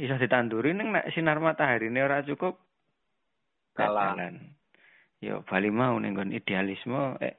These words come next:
Speaker 1: apa butuh. Oke, berarti nek secara undang-undang pembicaraan kita cukup sampai situ ya.
Speaker 2: Betul.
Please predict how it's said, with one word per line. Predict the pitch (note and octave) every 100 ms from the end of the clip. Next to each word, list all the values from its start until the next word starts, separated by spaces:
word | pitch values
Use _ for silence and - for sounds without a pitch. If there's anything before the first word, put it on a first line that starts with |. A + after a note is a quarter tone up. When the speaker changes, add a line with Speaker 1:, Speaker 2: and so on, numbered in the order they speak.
| _ A2
Speaker 1:
apa | G2 G#2+ G#2+ -
butuh. | B2 - G2 F#2 F#2+ - _ _ _ _ _ _ _ _ _ _ _ _ -
Oke, | - G#1+ - -
berarti | G2 G2+
nek | C3 B2 A#2+
secara | A#2+ A2+ A2 G#2 G2+
undang-undang | G2+ G2 F#2+ F#2+ A#2+ C#3 C3+ C3 -
pembicaraan | G#2+ G#2 G2+ G2 G2 G2
kita | A#2+ A#2+ A2
cukup | A2 -
sampai | - F#2+ A2
situ | G2 F#2+ G2
ya. | F2 D#2+ - _ _ _ _ _
Speaker 2:
Betul. | - G#2 G#2 G2+ G2+